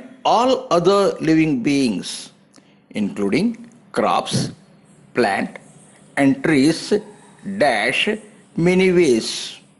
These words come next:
If water is polluted, it harms us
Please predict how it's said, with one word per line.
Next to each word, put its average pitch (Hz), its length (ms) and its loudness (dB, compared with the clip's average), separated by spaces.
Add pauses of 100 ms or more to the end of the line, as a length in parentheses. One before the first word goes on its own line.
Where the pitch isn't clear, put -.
(1600)
If 110 340 0 (360)
water 175 440 2
is 240 200 2
polluted, 135 760 0 (560)
it - 160 -4
harms 226 480 0 (140)
us 196 380 0